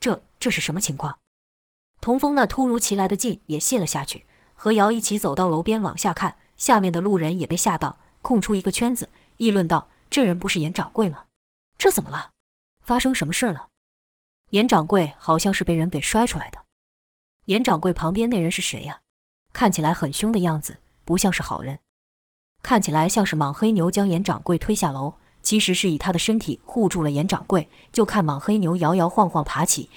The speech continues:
严掌柜大叫道：“救命！”救命啊！我知道错了。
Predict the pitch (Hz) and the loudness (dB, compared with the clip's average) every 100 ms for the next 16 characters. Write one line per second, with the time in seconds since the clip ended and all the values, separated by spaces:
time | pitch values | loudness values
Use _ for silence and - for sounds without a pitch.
0 | - - 175 208 143 156 170 190 165 180 | -20 0 2 2 0 0 0 0 0 0
1 | 156 - - - 247 185 190 - _ _ | 0 -4 -8 -2 0 2 -2 -6 _ _
2 | _ _ - 330 294 311 170 - _ _ | _ _ -2 0 2 0 -2 -10 _ _
3 | _ _ _ 196 196 269 247 - 214 151 | _ _ _ -4 0 2 2 2 -6 -8